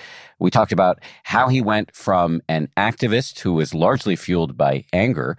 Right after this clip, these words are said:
to a Dharma teacher who has a very different but no less committed approach. We talked about the sometimes useful role of anger in activism and other aspects of life, but the danger of being stuck in anger mode.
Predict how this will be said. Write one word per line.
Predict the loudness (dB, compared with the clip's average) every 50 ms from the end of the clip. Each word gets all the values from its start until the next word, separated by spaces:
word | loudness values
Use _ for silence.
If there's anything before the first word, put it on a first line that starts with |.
| -12 -18 -20 -20 -20 _ _ _ -6
to | -2 0 2 2 2
a | 2 2 0
Dharma | 2 2 2 2 2 2 0 -2
teacher | -2 -4 -6 -6 -4 -4 -4 -4 -4 -6 _ -16 -20 _ _ _
who | -2 0
has | 0 0 2
a | 2
very | 2 2 2 2 0
different | 0 0 0 0 -2 -2 -2
but | -2 -2 -2
no | 0 0 0 0
less | 0 0 0 0 -2 -2 -8 -12 -14 -16 _
committed | -6 -4 -2 -2 -2 -2 -2 -4 -4 -6 -8 -8 -4
approach. | -4 -4 -2 0 0 0 0 -2 -6 -8 -12 -16 -16 _ _ _ _ _ _ _ _ _
We | 0 2
talked | 4 2 2 2
about | 2 2 2 0
the | -2 -4
sometimes | 0 0 0 0 2 0 0 0 -2 -2 -4
useful | -2 -2 -2 -4 -4 -4 -2 -2 -2 -2 -2
role | 0 0 0 0 0 0
of | 0 0
anger | 0 -2 -2 -2 -2 -2 -2
in | -2 -4 -4 -4 -4
activism | -6 -6 -4 -6 -4 -4 -2 -2 -2 -2 -2
and | -2 -2 -2
other | -2 -2 -2 0 0
aspects | -2 -2 -4 -6 -6 -6 -6 -8
of | -6 -2
life, | 0 0 0 -2 -4 -10 -20 -20 -20 -20 -20 -20 -20 -20 -20 _ _ _ _ _ _
but | 0 2 2 2 0 -2
the | -4 -4 -4 -4
danger | -2 0 0 2 2 0 0 -2 -4 -4
of | -4
being | -4 -4 -4 -4 -6
stuck | -4 0 0 0 0 0 -4
in | -6 -4 -4 -4 -2 -2
anger | -2 -2 -2 -2 -4 -6
mode. | -6 -6 -6 -6 -6 -8